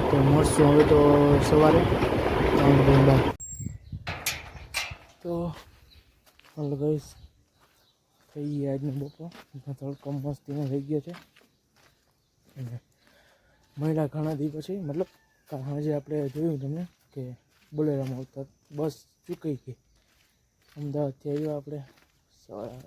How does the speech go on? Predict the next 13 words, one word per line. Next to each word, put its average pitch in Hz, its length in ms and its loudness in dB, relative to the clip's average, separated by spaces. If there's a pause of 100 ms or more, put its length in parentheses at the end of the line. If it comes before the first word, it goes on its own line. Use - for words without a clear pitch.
(120)
અગિયાર 151 280 -6
વાગે 135 200 -8
સાંજે 143 300 -8
આવી 143 220 -8
પૂગી 139 220 -12
ગયા 123 160 -16
હતા. - 140 -20 (1120)
ચાલો - 200 4
ગાઈસ, - 220 0 (300)
જે 151 120 -6
આપણે 143 220 -8
જોઈ 147 240 -6
લઈએ, 151 120 -4